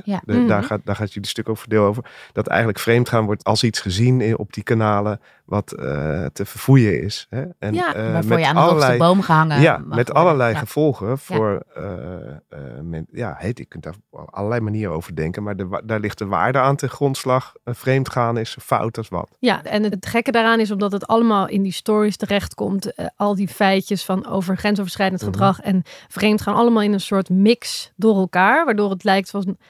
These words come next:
Speaker 3: "Nou, deze persoon is dan ook nu bij deze, heeft voor ons afgedaan." Iemand die vreemd gaat, net als iemand die be-, wordt beschuldigd van grensoverschrijdend gedrag. Het
Speaker 2: Ja.
Speaker 3: wordt allemaal een soort van één mix.
Speaker 2: Ja.
Speaker 1: Maar vormen zij nou,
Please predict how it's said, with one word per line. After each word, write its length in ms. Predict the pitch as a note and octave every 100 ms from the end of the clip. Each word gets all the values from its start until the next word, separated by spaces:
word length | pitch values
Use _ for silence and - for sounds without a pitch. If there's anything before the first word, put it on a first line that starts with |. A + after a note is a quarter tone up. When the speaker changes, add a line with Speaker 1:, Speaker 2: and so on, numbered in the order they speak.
| - _ _
Speaker 3:
"Nou, 280 | - B3 F3+
deze 240 | G3+ F#3
persoon 340 | F3+ G3 F#3 E3+
is 100 | -
dan 120 | D#3+
ook 160 | D#3 E3
nu 200 | A3 G#3
bij 100 | G#3
deze, 340 | G#3 G3+ G3
heeft 200 | F#3+ -
voor 100 | G3
ons 140 | F#3
afgedaan." 680 | - F#3 - B3+ A#3+ F#3+ F3 -
Iemand 280 | G#3+ G3
die 140 | G3+ F#3+
vreemd 360 | - F#3 F3+
gaat, 200 | - F#3
net 220 | F3+ G#3 G3+
als 120 | F3
iemand 320 | G3+ F3+ E3
die 240 | F3+ F3+ G3
be-, 80 | F#3
wordt 200 | G3 F3+
beschuldigd 420 | F#3+ - G#3 F3+
van 140 | F3+
grensoverschrijdend 680 | F3 F3+ F3+ F3 E3+ F3+ F3+
gedrag. 420 | - F3 A3 F3 - - - -
Het 100 | F#3+
Speaker 2:
Ja. 80 | G#2+
Speaker 3:
wordt 200 | B3 -
allemaal 320 | C4+ D4+ C4
een 180 | - A#3
soort 180 | B3 A#3+
van 360 | A3+ G#3+ G#3 G3+ _
één 340 | - A3+ G#3 G#3
mix. 480 | B3 - - - -
Speaker 2:
Ja. 80 | G#3
Speaker 1:
Maar 100 | G3+
vormen 260 | C4 C#4
zij 140 | C#4 B3
nou, 340 | A3+ A3 A3